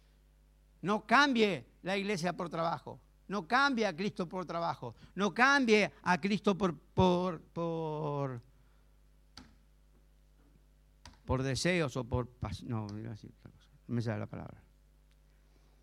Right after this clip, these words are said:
Por sus propios placeres. "Es que hoy no puedo porque me voy a ir allá.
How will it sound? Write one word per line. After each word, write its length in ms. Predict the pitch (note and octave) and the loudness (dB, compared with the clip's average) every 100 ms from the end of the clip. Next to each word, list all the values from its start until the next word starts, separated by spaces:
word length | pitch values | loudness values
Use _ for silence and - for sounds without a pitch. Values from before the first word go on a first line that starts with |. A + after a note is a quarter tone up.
| _ _ _ _ _ - _ _ | _ _ _ _ _ -20 _ _
Por 140 | F3 D#3+ | 0 0
sus 140 | D#3 | -2
propios 420 | F#3+ G3+ F3 D#3+ | -4 -4 -6 -8
placeres. 800 | - E3 D3+ F3+ E3+ A#2+ - - _ _ _ _ _ _ _ - - - - - - - - _ _ - | -10 -6 -2 2 2 0 -12 -20 _ _ _ _ _ _ _ -20 -20 -20 -20 -20 -20 -20 -20 _ _ -20
"Es 100 | - | -20
que 120 | - | -12
hoy 60 | B2+ | -10
no 120 | G#2+ | -10
puedo 280 | - B2+ A2+ | -12 -10 -10
porque 260 | G#2 G#2 G2+ | -10 -14 -14
me 140 | G#2 | -14
voy 240 | A2 A2+ | -12 -12
a 80 | G#2 | -10
ir 240 | A2 A2+ G2 | -10 -12 -12
allá. 460 | F#2+ A2+ A#2 A2+ | -14 -10 -10 -10